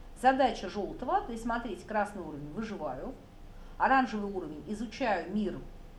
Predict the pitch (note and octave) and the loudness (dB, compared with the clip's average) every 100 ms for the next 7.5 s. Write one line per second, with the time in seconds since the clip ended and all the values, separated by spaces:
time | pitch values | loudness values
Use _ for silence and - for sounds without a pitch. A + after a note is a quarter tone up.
0 | - - - - - D#3 D#3+ D#3+ D3+ C#3+ | -18 -18 -18 -20 -6 0 4 6 6 2
1 | C#3+ D3 D#3 D3+ C#3+ F#3 A3 A3+ A3 F#3 | -8 0 2 4 2 0 2 4 4 2
2 | D3+ C#3+ C3+ B2+ - - D4+ - - - | -4 -6 -8 -8 -8 -10 -10 -12 -18 -20
3 | - - - - - - - - - - | -20 -20 -18 -16 -18 -18 -20 -20 -20 -20
4 | - E3+ F#3+ G#3 F#3 G3 G3 G3 E3+ D3+ | -6 -2 2 2 6 8 8 6 -6 -6
5 | E3+ E3 D#3 D#3+ D#3+ C#3 C#3 - C3+ D3 | -8 -6 -6 -4 -2 -4 -4 -8 -10 -10
6 | D3+ C#4+ D4 D#4 - - D4+ - F3+ D4+ | 0 2 4 0 -4 -6 -6 -8 -4 -2
7 | E4+ D4 A3 D#3+ | -2 -6 -6 -6